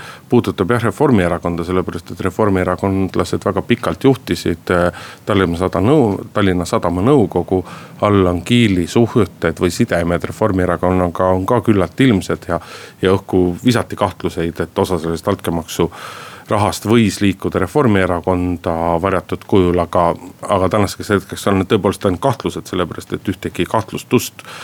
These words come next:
või rääkimata siis süüdistusest ei ole üles kerkinud. Probleem on tänasel hetkel selles, et, eh,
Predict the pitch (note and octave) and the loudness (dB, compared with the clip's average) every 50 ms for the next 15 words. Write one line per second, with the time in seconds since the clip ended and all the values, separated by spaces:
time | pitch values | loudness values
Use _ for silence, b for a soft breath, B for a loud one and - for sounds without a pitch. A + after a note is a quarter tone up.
0 | B B B B - F#2+ F2+ F2+ F2 E2+ E2+ F2 F2+ F#2 F2 - F#2+ F#2 F2+ - | B B B B 2 2 4 4 4 2 2 2 0 0 0 0 0 0 0 0
1 | F2+ - - E2+ - - - A#2+ G2+ - E2 - - - E2+ E2 D#2+ - - - | -2 -4 -4 -8 -6 0 0 0 2 0 -4 -6 -6 -6 -6 -6 -8 -6 -2 0
2 | F#2+ F#2 F#2 G2+ A2 A2+ G2+ F#2 F2+ E2+ B B B B B B - B2 A2+ - | 2 4 4 4 4 4 4 4 2 0 B B B B B B 2 2 2 2
3 | - - D3 D#3 D#3 - - - F#2 F2 E2 - - G#2+ G#2 C3 F3 F#3+ C#3 G#2 | 2 0 0 0 0 -2 -6 -4 -4 -4 -6 -4 -2 0 2 4 4 4 4 4
4 | G2+ - C3+ C#3+ A2+ G2+ G2+ G#2+ A2+ - - - G2+ G2 F2+ F#2 - C#3+ D#3+ F3+ | 4 2 2 2 2 0 0 0 0 -2 0 0 0 0 0 0 0 2 4 4
5 | F3+ D3 A2 F#2+ F#2 E2+ - - G2+ F#2 F2 - - - - - G2 F#2+ F#2 | 4 4 4 2 2 0 -2 -2 -2 -2 -2 -4 -10 -10 -4 0 0 0 0